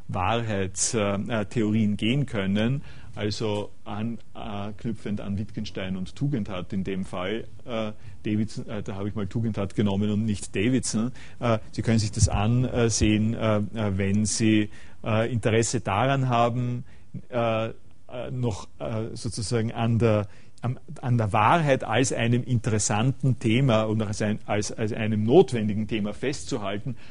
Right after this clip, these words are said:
o-, ohne, äh, sich selber als Metaphysikerin, äh, unbedingt, äh, festlegen zu wollen. Also es gibt, äh,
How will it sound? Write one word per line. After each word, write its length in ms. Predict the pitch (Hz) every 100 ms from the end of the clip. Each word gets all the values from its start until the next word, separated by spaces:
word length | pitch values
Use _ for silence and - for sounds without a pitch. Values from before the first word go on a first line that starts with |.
| -
o-, 180 | - -
ohne, 540 | - 123 143 139 131 127 - - -
äh, 200 | 123 120
sich 260 | - 107
selber 460 | - 107 113 117 123
als 180 | 110 104
Metaphysikerin, 1120 | 107 104 101 123 123 113 113 101 98 113 123 - -
äh, 40 | 113
unbedingt, 920 | 113 - 117 113 104 110 104 107 -
äh, 380 | 113 107 110 110
festlegen 580 | 117 127 - 104 92
zu 180 | 98 110
wollen. 280 | 92 95 113
Also 160 | 107 110
es 120 | -
gibt, 400 | 123 113 - -
äh, 260 | 104 101